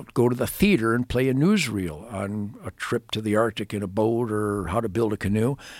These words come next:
Well, Saxon Pope and Art Young created newsreels about this fascinating rediscovery of the mystical flight of the arrow and how to kill game with it. Real primitive, real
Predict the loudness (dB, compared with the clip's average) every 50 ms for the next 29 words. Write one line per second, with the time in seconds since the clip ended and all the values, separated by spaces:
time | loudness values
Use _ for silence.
0 | -6 0 2 4 4 4 2 0 -2 0 4 4 4 4 2 0 -2 -2 2 4
1 | 4 4 4 2 0 -2 2 2 2 2 2 0 2 4 4 4 4 4 2 2
2 | 2 0 0 -2 _ -12 -20 -18 -10 -4 0 2 4 4 4 4 4 2 4 4
3 | 4 4 4 2 0 0 2 2 2 2 0 -2 0 2 2 2 2 2 0 -2
4 | -2 -2 -4 -4 -2 0 2 2 2 2 0 0 0 2 2 2 2 2 2 2
5 | 2 0 0 -4 -10 -20 -20 _ _ -16 -10 -2 2 4 4 4 4 2 2 0
6 | 0 2 2 2 2 2 2 2 2 2 2 0 -2 -6 -20 -20 -20 -12 -4 -2
7 | -2 0 0 0 2 4 4 6 4 4 2 0 -2 0 0 0 0 0 0 2
8 | 4 4 4 2 0 -2 0 0 2 2 4 2 2 0 0 -2 -4 -4 -4 -4
9 | -4 -4 -6 -8 -6 -4 -4 -2 -2 -2 -2 0 2 4 4 2 0 -2 -4 -10
10 | -14 -18 -18 -20 -20 _ _ _ _ _ _ -16 -14 -10 -2 2 6 6 6 6
11 | 4 0 -4 -4 -4 -2 -4 -6 -8 -10 -12 -8 -4 -4 -2 -2 -2 -4 -6